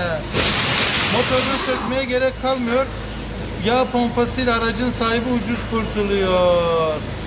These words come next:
Güle güle kullansın. Allah'a emanet olsun. Size de iyi seyirler.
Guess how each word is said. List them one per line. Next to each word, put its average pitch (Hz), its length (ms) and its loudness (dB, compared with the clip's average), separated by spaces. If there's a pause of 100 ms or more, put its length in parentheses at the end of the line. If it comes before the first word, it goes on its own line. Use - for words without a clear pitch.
(460)
Güle 247 200 2
güle 240 260 4 (100)
kullansın. 208 480 -2 (420)
Allah'a 220 340 2
emanet 226 540 0
olsun. 214 320 0 (480)
Size 214 320 0
de 233 140 0 (200)
iyi 226 180 0
seyirler. 220 560 0